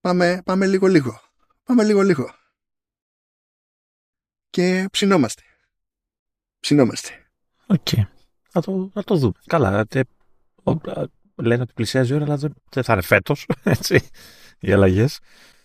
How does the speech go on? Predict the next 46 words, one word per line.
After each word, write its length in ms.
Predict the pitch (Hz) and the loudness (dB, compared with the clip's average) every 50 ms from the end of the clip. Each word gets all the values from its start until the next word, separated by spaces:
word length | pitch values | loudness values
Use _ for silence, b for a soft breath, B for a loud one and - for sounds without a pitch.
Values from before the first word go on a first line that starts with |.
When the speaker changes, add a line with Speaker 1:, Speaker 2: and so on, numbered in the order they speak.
| b b b b b b b b | b b b b b b b b
Speaker 1:
Ε, 120 | - 127 131 | -2 2 2
όχι, 260 | 139 127 - - 123 | 2 2 2 0 2
ούτε 220 | 127 135 123 147 | 2 2 2 2
θα 100 | - 131 | 0 0
πάνε 200 | 98 120 117 113 | 0 0 0 0
και 60 | 107 107 | 0 0
θα 60 | 107 | -2
τις 100 | - - | -4 -4
κάνουν 280 | - 113 107 107 104 | -4 -2 0 0 0
όλες 240 | 107 110 110 104 - | 2 2 0 0 0
μαζί, 460 | 110 104 98 98 104 113 120 139 151 - | -2 -4 -6 -4 -2 0 2 2 0 0
αλλά 300 | - 120 120 117 117 117 | -2 -2 0 0 2 0
από 140 | 113 - - | 0 -2 -2
κάποιο 180 | - 139 131 127 | -2 -2 -2 0
σημείο 200 | - 135 131 117 | 0 2 2 2
και 120 | - 139 | 2 0
έπειτα 240 | 135 139 - 131 120 | -2 -2 -2 -6 -4
θα 120 | - 123 | -4 -6
γίνουν, 320 | 113 120 127 131 123 120 117 | -2 0 2 2 4 4 2
ε, 760 | 113 110 110 107 104 101 101 101 101 98 98 110 107 104 107 | 2 0 0 0 0 0 0 0 -2 -2 -4 -6 -8 -10 -10
θα 140 | - - 127 | -6 -4 -2
επιταχυνθεί 680 | 117 104 - _ - - - 107 - 117 110 - 127 | -2 -2 -4 _ -6 -4 -4 -2 -2 -4 -2 0 0
μάλλον 260 | 110 113 98 95 98 | 2 2 2 0 -2
η 40 | 98 | -4
φάση. 380 | - - 104 - - - - - _ _ _ _ _ _ _ _ _ _ _ _ | -6 -6 -6 -4 -4 -6 -8 -10 _ _ _ _ _ _ _ _ _ _ _ _
Speaker 2:
Η 80 | - - | -16 -14
πιθανότητα, 680 | - 104 - 104 110 120 131 127 123 123 - - - | -6 -2 0 0 2 2 0 0 0 -2 -6 -8 -12
το 80 | - - | -12 -14
πιθανότερο 440 | - - 95 98 104 110 120 113 113 | -8 -4 -2 -2 -2 0 -2 -2 -4
είναι 180 | 117 120 117 | -4 -6 -8
μέχρι 240 | 113 110 110 107 117 | -8 -8 -10 -8 -6
να 200 | 113 110 107 101 | -4 -2 0 0
ανακοινωθεί 560 | 92 90 90 92 90 - 90 92 87 - 117 | 0 0 -2 -4 -4 -2 -2 -4 0 2 2
επίσημα 400 | 110 - - 110 - - 117 113 | 0 2 0 -4 -4 -2 -4 -4
να 140 | 107 104 101 | -2 -2 -2
γίνει 320 | 95 90 104 107 107 104 101 | -4 -4 -4 -6 -4 -4 -4
εσωτερικά, 540 | 95 - 101 - 95 85 87 - 98 98 | -4 -4 -4 -4 -4 -6 -6 -4 -4 -4
ξέρεις, 340 | 95 - - 101 95 90 85 - | -4 -2 0 0 0 0 0 -6
να 40 | |
αρχίσει 260 | 92 85 104 87 - 98 | -8 -6 -6 -4 -2 -2
να 100 | 90 87 | -2 -2
λαμβάνει 320 | 90 90 90 95 92 92 | -2 -2 -2 -4 -4 -4
περισσότερα 440 | - 101 - - 95 90 92 90 85 | -6 -6 -2 -2 0 0 0 -2 0
πράγματα 500 | - - 92 90 90 87 - 87 - - | -2 -2 -2 -2 -2 -4 -4 -2 -2 -2
ο, 880 | - - - - - - - _ _ _ _ _ _ _ _ - 104 98 | -4 -6 -10 -18 -20 -20 -20 _ _ _ _ _ _ _ _ -2 2 2
ο 160 | 101 95 | 4 4